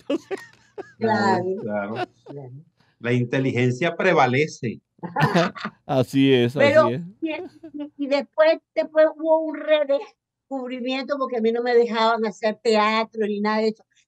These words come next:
Speaker 2: que yo me fui a México a estudiar restauración y conservación de obras de arte. Y cuando regresé, entonces fue cuando me conocí a José Ignacio y fue cuando me escribió Acto Cultural, Purificación Chocano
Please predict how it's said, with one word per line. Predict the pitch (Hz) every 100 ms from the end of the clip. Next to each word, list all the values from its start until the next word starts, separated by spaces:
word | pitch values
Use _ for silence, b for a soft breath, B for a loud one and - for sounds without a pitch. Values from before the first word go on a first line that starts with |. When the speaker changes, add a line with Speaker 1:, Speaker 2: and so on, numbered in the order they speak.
| _ -
Speaker 2:
que | 262
yo | 254
me | 240 277
fui | 294 277
a | 277
México | 277 285 - 277 277 277 _ _ -
a | 226
estudiar | 254 240 240
restauración | 277 277 262 240 254 262
y | 269
conservación | 269 254 220 - 214 214 240 240
de | 254
obras | 254 254
de | 254 285
arte. | 247 214
Y | 226
cuando | 285 311 339
regresé, | 320 330 330 330 - 262 240 240 _ _ _ _ -
entonces | 233 233 226 247 277 269 _ _ _ _
fue | - 233 233
cuando | 254 233 233
me | 220
conocí | 214 220 208 233
a |
José | 226 269 311
Ignacio | 285 262 233 226 285 277 _ _ -
y | 233
fue | 233
cuando | 233 262 262
me | 233
escribió | 226 226 214 214 220 240 247 _
Acto | 220 220 - 247 233 -
Cultural, | 247 226 175 208 190 208 202 190 170 156 _ _ _ _
Purificación | 233 226 220 226 - - 220 220
Chocano | 262 247 269 247